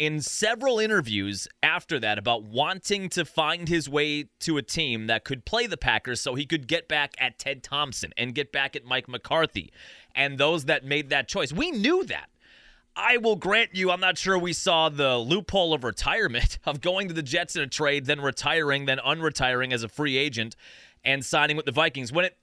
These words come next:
when it became clear after the oh eight second retirement, after he retired again after the New York season,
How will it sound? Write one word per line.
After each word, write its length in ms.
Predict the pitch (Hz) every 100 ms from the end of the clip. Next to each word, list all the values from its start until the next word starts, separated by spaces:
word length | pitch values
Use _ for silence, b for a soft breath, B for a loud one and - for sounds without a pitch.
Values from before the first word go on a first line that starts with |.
| -
when 160 | 175
it 80 | 185
became 400 | 170 - 262 285
clear 300 | - 233 214
after 180 | 160 170
the 160 | 156 156
oh 200 | 170 170
eight 180 | 156
second 480 | - - 202 214 170
retirement, 560 | 170 - 175 175 175 165
after 240 | 135 151
he 60 | 147
retired 400 | 135 - 147 139
again 300 | 120 135 147
after 180 | 135 120
the 80 | 120
New 80 |
York 320 | 131 131 147 -
season, 440 | 160 143 160 156